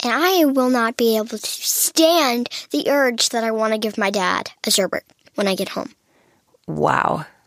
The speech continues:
Speaker 2: He's gonna really look forward to that.
Speaker 1: No, he's not. <laughs>
Speaker 2: Well, coming home will be even sweeter, kind of like being on vacation. But
Speaker 1: Right.
Speaker 2: it'll be important to remember all the awesome opportunities that you have in front of you.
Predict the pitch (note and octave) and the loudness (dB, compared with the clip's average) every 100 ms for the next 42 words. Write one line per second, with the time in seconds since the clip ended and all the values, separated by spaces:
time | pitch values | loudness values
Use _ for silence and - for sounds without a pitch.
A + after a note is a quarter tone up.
0 | _ - D#3+ - D3 C#3+ C#3+ C#3+ - - | _ -2 0 0 0 0 0 0 -2 -4
1 | - - - F#3+ - - - - - _ | -4 -4 -4 -4 -4 -4 -6 -14 -20 _
2 | - A#3+ G#3+ G3 F#3 F#3 C#3 F3+ - - | 0 2 4 2 2 0 0 -2 -2 -2
3 | - - - - B3+ - C#4 - - _ | -4 -10 -12 -6 -6 -2 -4 -6 -14 _
4 | - - _ _ - - - - - - | -20 -20 _ _ -6 -4 -2 -2 -4 -4
5 | - E3+ - G3+ A#3 G#3 E3 E3 D3+ D3 | 0 2 4 4 6 6 4 4 2 0
6 | C#3+ D3+ D3+ - B2+ B2 B2 - - D#3 | 0 2 0 0 -2 -2 -4 -4 -2 2
7 | E3+ E3 D3+ - C#3+ C3+ C3 B2+ B2+ - | 4 4 2 0 -2 -2 -2 -2 -6 -6
8 | - - - - D#3+ - - D#3 - - | -6 -4 -4 -4 -6 -10 -2 2 2 -2
9 | _ - D3+ D3 D3 D3 - D#3 D#3+ F3 | _ -6 -4 0 0 0 0 0 0 0
10 | E3 D3+ C3 C3 C3 - C#3 C#3+ D#3 C3+ | 2 2 0 -2 -4 -2 -2 0 2 2
11 | C3+ - C3+ B2 - - B2 C3+ D3+ D3+ | 0 0 0 -2 -4 -6 -4 -4 -4 -4
12 | - - C#3 - - - - - - - | -4 -4 -4 -4 -6 -6 -8 -6 -6 -8